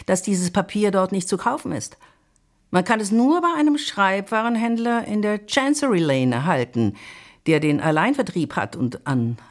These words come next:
Anwaltsbüros liefert. Ich sage Ihnen das nur, falls Sie selbst weitere Nachforschungen anstellen wollen." Mit einem Kopfnicken verließ er sie. "Was meint er?", fragte Mary unruhig.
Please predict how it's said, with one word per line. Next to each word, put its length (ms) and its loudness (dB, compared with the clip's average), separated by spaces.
Anwaltsbüros 1800 -4
liefert. 560 -4
Ich 160 -4
sage 280 -2
Ihnen 120 2
das 160 0
nur, 160 2
falls 180 0
Sie 80 -4
selbst 340 -2
weitere 320 -4
Nachforschungen 720 -4
anstellen 520 -2
wollen." 260 -4
Mit 120 -2
einem 160 2
Kopfnicken 520 -4
verließ 320 -4
er 80 -12
sie. 200 -14
"Was 240 -12
meint 580 -4
er?", 220 -6
fragte 300 -6
Mary 420 -4
unruhig. 540 -4